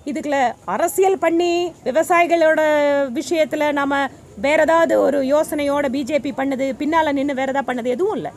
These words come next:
ரொம்ப சிம்பிளா சொல்றோம், விவசாயிகளை நலன்களை பாதுகாக்கக்கூடிய வகையில உங்களோட திட்டங்கள் இருக்கணும். அதே சமயம் இங்க நிறைய தொழிற்சாலைகள் புதுசா வந்துட்டு இருக்கு. கோயம்புத்தூர் இன்னைக்கு இன்வெஸ்ட்மெண்ட்டை நிறைய ஈர்க்கின்ற ஒரு பகுதியாக வேகமாக வளர்கின்ற நகரமாக இருக்கு.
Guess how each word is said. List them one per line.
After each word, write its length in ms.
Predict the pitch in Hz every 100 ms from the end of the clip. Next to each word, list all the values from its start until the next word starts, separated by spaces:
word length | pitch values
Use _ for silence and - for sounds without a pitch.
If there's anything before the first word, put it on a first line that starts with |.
| - - - -
ரொம்ப 300 | 302 349 508
சிம்பிளா 280 | 359 359 359 311
சொல்றோம், 300 | 269 - - - - - -
விவசாயிகளை 800 | 330 392 440 440 415 381 359 403
நலன்களை 520 | 262 330 370 320 370
பாதுகாக்கக்கூடிய 840 | - 311 359 349 320 294 294 277 240
வகையில 380 | 277 330 349 320
உங்களோட 280 | 262 262
திட்டங்கள் 340 | - - 262 277
இருக்கணும். 380 | 170 170 151 -
அதே 280 | 254 320 359
சமயம் 340 | 247 170 160 - - - -
இங்க 240 | - 339 359
நிறைய 360 | 254 277 320
தொழிற்சாலைகள் 600 | - 269 285 285 262 269 277
புதுசா 200 | 233 247
வந்துட்டு 300 | 233 247 262
இருக்கு. 220 | 135 - - - - -
கோயம்புத்தூர் 480 | 320 370 392 403 415
இன்னைக்கு 260 | 339 320 381
இன்வெஸ்ட்மெண்ட்டை 640 | 294 359 403 311 302 359
நிறைய 280 | 294 269 339
ஈர்க்கின்ற 560 | 285 330 427 392 339 349
ஒரு 180 | 269 262
பகுதியாக 680 | 254 277 294 254 233 370 - - -
வேகமாக 600 | 294 349 403 359 349 392
வளர்கின்ற 480 | 262 285 392 381 339
நகரமாக 500 | 269 262 269 277 262
இருக்கு. 220 | 233 -